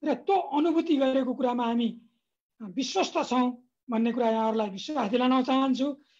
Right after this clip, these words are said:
र अब यो मैले एकहोरो भनिरहनुभन्दा कोही साथीहरूलाई लागेका कुराहरू, जिज्ञासाहरू र हामीसँग भएका केही कमी कमजोरीहरू, उहाँले देखाएका कुराहरू पनि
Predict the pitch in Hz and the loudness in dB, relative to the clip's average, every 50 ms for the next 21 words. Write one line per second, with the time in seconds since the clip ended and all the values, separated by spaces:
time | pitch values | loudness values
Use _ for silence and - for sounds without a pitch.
0 | _ _ _ _ - 311 370 359 302 269 269 262 262 262 233 214 233 320 381 359 | _ _ _ _ -2 0 0 2 2 2 4 4 4 4 2 2 2 2 2 2
1 | 311 285 262 233 240 269 247 247 240 254 247 233 - 220 240 247 247 240 240 240 | 2 2 0 0 2 2 2 2 4 4 2 2 2 2 2 2 2 2 0 0
2 | 240 240 240 247 254 262 262 - _ _ _ _ _ _ _ - 381 339 - 277 | 0 0 0 2 0 0 -2 -6 _ _ _ _ _ _ _ -2 0 0 2 2
3 | 254 233 240 247 262 254 254 240 247 254 269 269 262 - - _ _ _ _ _ | 0 0 2 2 2 2 2 2 2 2 2 0 -2 -4 -8 _ _ _ _ _
4 | _ _ _ - 196 190 214 294 311 254 - 302 285 285 269 262 269 254 247 247 | _ _ _ -14 -10 -4 -2 0 0 0 0 0 2 2 2 0 2 2 4 4
5 | 247 254 262 269 262 262 - - _ _ - 214 196 339 - 349 277 254 - 285 | 4 4 2 2 0 -4 -12 -20 _ _ -10 -4 0 0 2 2 2 2 2 0
6 | 254 233 233 247 262 269 269 262 - _ _ _ _ _ _ - - - 262 302 | 0 2 2 2 2 0 0 -2 -8 _ _ _ _ _ _ -4 -2 0 2 0
7 | 285 - 269 262 254 240 208 214 240 233 254 240 240 277 247 226 226 233 - - | 0 2 2 2 2 2 2 0 0 2 0 0 0 0 0 0 0 -2 -4 -2
8 | 262 330 359 339 277 254 247 254 247 254 247 254 254 240 247 254 247 - 233 226 | -2 -2 -2 0 0 2 4 4 4 4 4 4 2 2 2 2 0 0 0 -2
9 | 226 262 247 247 - - 277 262 254 262 262 233 269 262 285 285 | -2 -2 -4 -4 -6 -6 -4 -4 -4 -4 -4 -4 -4 -4 -4 -4